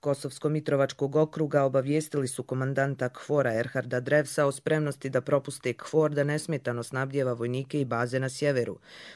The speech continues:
U pismu upućenom Drevsu predlaže se da se tehnički detalji odrede na koordinacionom sastanku sutra u Zvečanu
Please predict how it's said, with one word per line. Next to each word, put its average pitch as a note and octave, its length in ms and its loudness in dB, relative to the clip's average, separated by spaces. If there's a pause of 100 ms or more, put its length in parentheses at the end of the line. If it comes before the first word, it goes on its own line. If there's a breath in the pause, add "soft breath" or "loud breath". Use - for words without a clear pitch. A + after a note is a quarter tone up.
U F3+ 100 -2
pismu F#3+ 360 0
upućenom F3 500 2
Drevsu D#3+ 400 4
predlaže C#3+ 520 2
se C#3+ 240 0
da A#2+ 140 0
se B2 160 -4
tehnički D3 480 0
detalji D3+ 460 2
odrede D3+ 420 0
na C#3 160 -2
koordinacionom C#3+ 800 -2
sastanku C#3 540 -4
sutra C3 360 -4
u A2+ 80 -4
Zvečanu D3 560 0